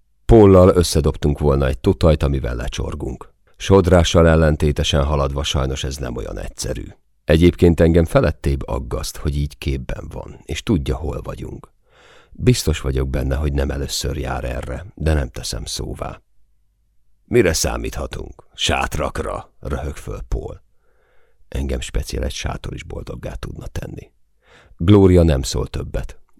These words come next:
Újra megindulunk. Egy nagy tisztásra érkezünk. Nádból épült házak tűnnek fel. Egy falu.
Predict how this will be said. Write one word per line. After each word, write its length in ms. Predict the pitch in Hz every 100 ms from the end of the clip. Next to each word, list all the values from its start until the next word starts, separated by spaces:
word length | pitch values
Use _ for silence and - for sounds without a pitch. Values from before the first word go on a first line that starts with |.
| _
Újra 320 | 82 65 62
megindulunk. 760 | - - - - - - - _ _ _ _ _ _ _ _ _ _ _ _ _ _ _ -
Egy 160 | 95
nagy 200 | 113 85
tisztásra 600 | - 76 - 69 - 69
érkezünk. 720 | 65 65 - 65 64 60 - _ _ _
Nádból 600 | - 101 82 76 73 64
épült 420 | 62 64 - 64
házak 460 | - 65 65 64 -
tűnnek 400 | - 55 - -
fel. 280 | - - - - _ _ _ _ _ _ _
Egy 220 | - -
falu. 280 | - 131